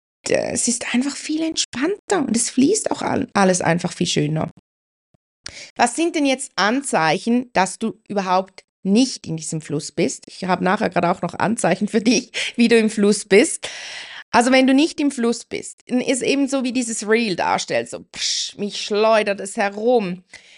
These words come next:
Du kannst es dir so vorstellen, eben dieser Fluss, dieses, dieses auf der Welle surfen sozusagen, geht dann eben nicht. Aber weißt du, warum meistens nicht? Weil du dagegen ankämpfst, weil du dich nicht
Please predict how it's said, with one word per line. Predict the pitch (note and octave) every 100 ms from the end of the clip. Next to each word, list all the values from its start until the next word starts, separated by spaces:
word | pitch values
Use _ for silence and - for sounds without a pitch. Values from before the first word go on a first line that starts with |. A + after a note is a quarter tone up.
| _
Du | -
kannst | C4+ D4 C#4+
es |
dir | C#4+ D4
so | C4+
vorstellen, | C4 B3+ C#4+ C4+
eben | B3 B3
dieser | B3 A#3+ A3+
Fluss, | - - - A#3+ B3+ D4 - - -
dieses, | A3+ G3+ A3 - -
dieses | A3+ G3+ -
auf | G3 A3
der | - F#3 E3+
Welle | F3+ D#4
surfen | E4 - A#2 C#3+ - G#3+
sozusagen, | F#3+ F#3 - F#3+ D3 F3 A3+ C4+ - - -
geht | A3 A#3
dann | G#3
eben | - A3 G3+ G3
nicht. | B3+ - -
Aber | G3+ G3+
weißt | G3 C4 -
du, | A#3
warum | G#3 G#3+ B3+
meistens | A#3 G3+ - G#3+ -
nicht? | G3 G#3 -
Weil | F3+
du | F3+
dagegen | F3+ F3 F3 F3
ankämpfst, | - F3+ G3 - - - - - -
weil | F#3 G3+
du |
dich | G3+ G#3 - - - -
nicht | G3+ A3 B3+ - -